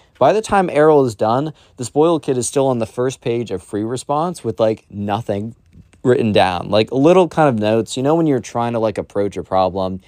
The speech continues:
and you just write a little bit and you're like, "No, it's not how I approach this." So you write a little bit of something else and you're like, "No, I can't do this either."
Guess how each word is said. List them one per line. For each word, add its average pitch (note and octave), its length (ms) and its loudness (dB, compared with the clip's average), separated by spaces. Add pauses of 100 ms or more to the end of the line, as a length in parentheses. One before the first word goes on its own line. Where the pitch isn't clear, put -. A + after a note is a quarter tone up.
(300)
and A2 160 -4
you A2 80 -2
just A2 200 -6
write B2 220 4
a B2 60 4
little A#2+ 260 2
bit A2+ 160 4
and G2 100 -2
you're F#2+ 100 -4
like, F#2 220 0
"No, F#2 420 0
it's - 160 -8
not F2+ 180 -6
how F2+ 140 -2
I D#2+ 80 0
approach G2+ 440 -2
this." G2 300 0
So A2+ 100 -6
you A2 80 -2
write A2+ 160 4
a A2 40 2
little A2 180 0
bit G2+ 140 -2
of G2 80 -2
something G#2+ 300 -6
else A#2+ 340 2
and G#2+ 80 -8
you're F#2+ 80 -6
like, F2 220 -4
"No, B2+ 840 2
I A2+ 120 4
can't G#2+ 260 -6
do G2+ 100 -6
this G2 200 -4
either." F#2 460 0